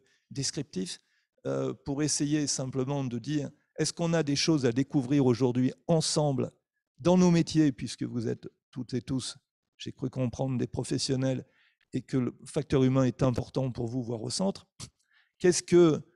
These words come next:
qu'est-ce qui fera que demain, des managers, des, des start-upers, euh, des dirigeants politiques, euh, des députés, euh, des acteurs sociaux, euh,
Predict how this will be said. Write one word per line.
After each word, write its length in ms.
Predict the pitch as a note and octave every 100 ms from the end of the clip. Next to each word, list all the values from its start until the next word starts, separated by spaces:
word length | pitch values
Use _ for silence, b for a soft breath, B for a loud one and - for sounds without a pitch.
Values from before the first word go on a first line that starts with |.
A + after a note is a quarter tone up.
| b _ _
qu'est-ce 200 | - F3+
qui 100 | -
fera 240 | E3+ - E3+
que 140 | -
demain, 580 | C3+ C#3 D3+ D#3 D3+ C#3 _ _ -
des 160 | B2+
managers, 600 | C3 C#3 C3+ A#2+ C#3 C#3 C3
des, 600 | B2 B2+ B2+ B2+ B2+ B2
des 100 | B2
start-upers, 960 | - C3+ - C3+ - C#3+ C#3 C#3 A#2
euh, 400 | B2+ B2+ B2 B2
des 160 | A#2 B2
dirigeants 560 | B2 C3 C3+ A2+ C3
politiques, 720 | B2 C3+ C3 - C#3 C3+ B2+
euh, 100 | B2
des 200 | B2 A#2
députés, 760 | A#2+ C3 - C#3 C#3+ C#3+ C#3 C#3
euh, 180 | B2+ - b b b b - A#2+
des 260 | A#2 B2
acteurs 400 | C#3+ - - C#3+
sociaux, 840 | - C#3+ - - C#3+ C#3+ C#3+ C3+ B2
euh, 240 | B2+ B2+